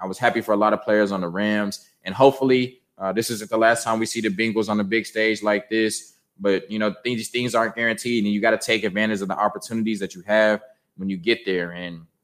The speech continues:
in the second half, that offensive line just couldn't protect Joe Burrow. They couldn't do anything on offense. And, you know, defense got enough stops. Aaron Donald was the best player on the field yesterday.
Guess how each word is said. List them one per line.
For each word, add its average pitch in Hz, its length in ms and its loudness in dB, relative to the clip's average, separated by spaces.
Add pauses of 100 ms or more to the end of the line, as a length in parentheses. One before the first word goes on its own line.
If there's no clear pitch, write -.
(180)
in 98 100 -4
the 101 60 0
second 107 340 0
half, 107 340 2
that 95 120 4
offensive 101 400 2
line 104 220 4
just 95 140 -8
couldn't 107 180 -2
protect 101 380 -2
Joe 101 120 2
Burrow. 104 280 4
They 101 80 2
couldn't 104 260 -2
do 101 100 0
anything 104 300 -4
on 92 280 2
offense. 107 520 -4 (260)
And, 82 380 -10 (420)
you 98 140 -2
know, 92 380 -2
defense 113 320 -2
got 107 120 4
enough 101 220 2
stops. 110 420 2 (280)
Aaron 104 180 2
Donald 104 260 4
was 101 120 0
the 101 80 -6
best 101 280 0
player 107 200 2
on 98 80 -2
the 92 80 -6
field 113 320 2
yesterday. 107 580 2